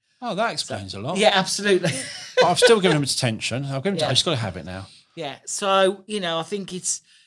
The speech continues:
Speaker 2: you know, it, it, it is about whole school systems and knowing, knowing the pupils and knowing, you know, what's coming in from home as well. And again, often everything goes through the admin office.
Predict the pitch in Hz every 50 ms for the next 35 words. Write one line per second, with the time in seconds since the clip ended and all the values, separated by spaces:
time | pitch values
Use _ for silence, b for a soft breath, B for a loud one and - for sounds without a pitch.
0 | b _ 190 190 170 151 151 156 175 190 202 208 196 214 226 202 185 185 - 220
1 | 214 185 190 190 185 180 151 156 165 196 180 151 - - - 180 165 - - 190
2 | 175 - - - 151 135 131 135 139 139 139 - - - 165 170 170 170 165 165
3 | 165 151 - B B B B B _ - 175 185 185 190 190 180 165 170 180 185
4 | 196 190 202 214 208 202 185 175 170 - - 180 156 151 131 - 160 156 151 147
5 | 151 156 139 - - - - _ _ - 160 160 165 165 165 165 160 160 160 160
6 | 151 156 156 156 156 135 151 - _ _ - 180 175 165 131 143 147 147 139 _
7 | _ _ 156 170 - - - - - 160 165 165 165 165 156 151 135 - 156 143
8 | 143 139 135 147 147 143 143 135 - 170 160 151 139 135 139 - - - 190 180
9 | 185 170 - 202 185 175 180 185 - 202 180 170 - - - 185 180 180 170 170
10 | 165 - _ - 170 180 185 185 - 185 175 156 175 170 165 170 - - 170 165
11 | 160 160 165 170 185 175 185 190 185 185 190 185 175 - 196 208 185 - - -
12 | - -